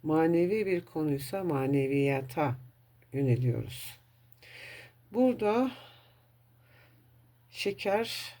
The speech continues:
çekim gücünü kullanarak tatlı bir yol alışımızı sağlayacak. Aynı zamanda akciğerlerimizi temsil ediyor. Tuz, kanı ve kalbi temsil ederken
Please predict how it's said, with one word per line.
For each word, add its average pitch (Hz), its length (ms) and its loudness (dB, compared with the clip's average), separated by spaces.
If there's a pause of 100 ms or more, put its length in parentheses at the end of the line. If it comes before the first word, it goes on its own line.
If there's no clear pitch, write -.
(180)
çekim 202 460 0
gücünü 143 380 0
kullanarak 147 800 0 (1600)
tatlı 190 540 4
bir 147 520 -2 (160)
yol 180 140 4
alışımızı 127 680 0
sağlayacak. 180 1160 0 (680)
Aynı 190 260 4
zamanda 131 680 2 (100)
akciğerlerimizi 170 840 0
temsil 180 400 -4
ediyor. 185 580 0 (800)
Tuz, - 560 -2 (180)
kanı 170 480 2 (220)
ve 143 140 -2
kalbi 135 380 -6
temsil 180 380 -4
ederken 208 760 2